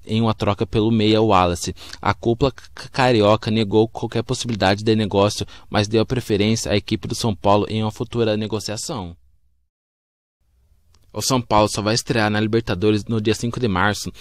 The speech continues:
mas já iniciou os preparativos para o jogo contra o Binacional. Luiz Fernando de Barros, fisiologista contratado nesta temporada pelo São Paulo, voltou recentemente de Juliaca, cidade da partida. Ao lado do gerente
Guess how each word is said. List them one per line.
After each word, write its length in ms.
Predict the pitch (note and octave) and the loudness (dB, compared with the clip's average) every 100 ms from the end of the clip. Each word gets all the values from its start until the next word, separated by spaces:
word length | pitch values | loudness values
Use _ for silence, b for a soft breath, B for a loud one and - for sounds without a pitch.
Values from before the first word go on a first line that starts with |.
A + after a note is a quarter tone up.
| B B | B B
mas 220 | G2+ G#2 | 0 2
já 80 | G#2+ | 2
iniciou 320 | B2 - A2+ | 0 0 -2
os 80 | - | -2
preparativos 640 | B2+ - G#2 F#2 G#2+ G#2+ | -6 -2 -4 -4 -6 -8
para 220 | - G#2+ | -2 0
o 20 | G#2 | 2
jogo 240 | G2 G#2 | 0 -2
contra 320 | - G2+ - F#2 | -4 -6 -2 -2
o 20 | |
Binacional. 640 | G#2 G#2+ - C#3 E2+ E2 B B A2 | 0 -2 -2 -2 0 -2 B B -2
Luiz 220 | A#2 - | -2 0
Fernando 340 | C3+ A#2+ A#2+ | 0 0 0
de 80 | A#2 | -2
Barros, 500 | F#2 F#2+ G2+ E2+ - B B | 0 2 2 -2 -8 B B
fisiologista 800 | - A#2 A#2+ B2+ B2 G#2 A#2 B2 | -4 0 2 2 2 2 0 -2
contratado 600 | - A#2 B2+ B2+ G2 G2 G2 | -4 -4 -4 -4 -2 0 0
nesta 280 | G2+ - | -4 -4
temporada 460 | C3 A#2+ F#2+ F#2+ G2+ | -6 -4 0 0 0
pelo 200 | - G#2+ | -4 -4
São 200 | - F#2 | -2 -6
Paulo, 300 | - F#2+ G2 | -2 0 0
voltou 340 | G2 G2+ - | -2 -4 -4
recentemente 680 | G#2 A#2 A2+ - G2 G#2 - B B - | -4 -4 -6 -4 -4 -4 -6 B B -2
de 100 | G#2 | -2
Juliaca, 640 | G#2+ A2+ F#2 F#2+ G2+ G2 | 2 2 4 2 0 -4
cidade 580 | - - F2+ G2+ F2+ F#2+ B B | -8 -2 2 2 0 -6 B B
da 140 | F#2+ F#2 | -2 2
partida. 560 | F#2+ - - G2+ E2+ B B - | 2 0 -2 -2 -4 B B -2
Ao 160 | A2 | 2
lado 340 | A2 G#2+ A#2+ A#2+ | 4 4 2 0
do 140 | A#2 | 0
gerente 560 | A#2+ A2 G#2 G2+ - | 0 0 0 -2 -6